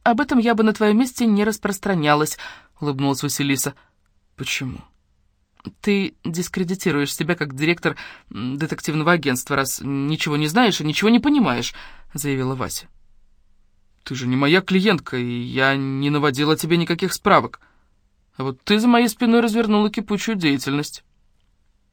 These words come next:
«А я ведь могу вернуть компьютер в прежнее глубоко спящее состояние»,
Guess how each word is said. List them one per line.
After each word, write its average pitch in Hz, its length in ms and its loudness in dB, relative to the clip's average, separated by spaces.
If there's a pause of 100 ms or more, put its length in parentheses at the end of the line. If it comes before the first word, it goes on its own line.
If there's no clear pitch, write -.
(720)
«А 160 80 -4
я 190 160 0
ведь 208 160 -2
могу 202 200 0
вернуть 202 300 2
компьютер 202 420 -2
в - 60 -10
прежнее 202 400 2
глубоко 196 400 0
спящее 196 400 -2
состояние», 196 840 -2